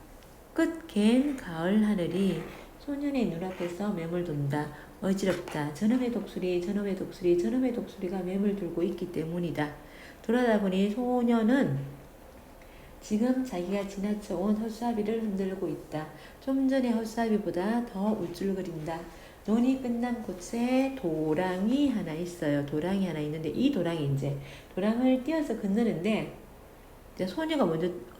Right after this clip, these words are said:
뛰어 건넜잖아, 그지? 뛰어서 건널 수 있는 그런 도랑인데 이게 복선이 됩니다. 복선이 되면서 복선이 뭔데? 앞에 일을 암시하는 거야.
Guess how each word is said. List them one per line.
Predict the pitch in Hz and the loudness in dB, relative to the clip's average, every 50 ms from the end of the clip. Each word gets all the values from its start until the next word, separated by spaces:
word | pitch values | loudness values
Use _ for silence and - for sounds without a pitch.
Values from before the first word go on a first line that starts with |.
| - - - | -10 0 6
뛰어 | 294 294 240 - | 6 6 6 6
건넜잖아, | - 180 185 202 196 196 180 160 151 151 | 2 0 0 0 0 0 -2 -2 0 -2
그지? | 151 151 151 175 175 170 - | -2 -2 0 0 0 0 2
뛰어서 | - 302 311 285 247 208 - | 4 4 4 4 0 -2 -4
건널 | 185 180 185 202 214 208 | -4 -2 0 2 2 2
수 | 208 190 | 2 0
있는 | 160 156 160 170 170 | -4 -4 -4 -6 -4
그런 | - 240 294 302 262 | 0 2 2 2 2
도랑인데 | - 170 147 165 185 190 180 151 147 139 170 156 143 - - - - - - - - - | 0 -4 -4 -2 -2 -2 -2 -2 -2 -2 -2 -2 -4 -6 -10 -14 -16 -18 -18 -12 -8 -6
이게 | 165 175 175 214 208 | -4 0 2 2 2
복선이 | - - - - - - 294 285 214 | 2 -2 -4 -4 0 2 4 4 4
됩니다. | 180 151 139 147 170 175 170 151 147 151 160 170 185 180 | 4 2 2 0 0 0 0 0 0 0 0 0 -2 -2
복선이 | - 190 - - - 247 226 | -4 -6 -8 -2 0 2 2
되면서 | 208 185 170 160 - 170 | 2 2 0 -2 -4 -4
복선이 | 180 208 208 - - 349 349 285 | -4 -4 -4 2 2 4 4 6
뭔데? | 202 151 143 143 147 160 190 202 202 196 - - - - - - - - - | 4 4 2 0 -2 0 2 2 0 0 -2 -10 -14 -16 -18 -18 -18 -10 -4
앞에 | - 269 262 - - 254 254 | -2 -2 -2 0 2 4 6
일을 | 226 190 175 180 202 190 - | 6 6 6 4 4 2 2
암시하는 | - 220 233 240 - 254 226 190 190 190 185 | 0 -2 -4 -4 -2 -2 -2 -2 -2 -2 -2
거야. | 180 156 156 156 170 190 214 240 254 | -2 -2 -2 0 0 2 2 2 2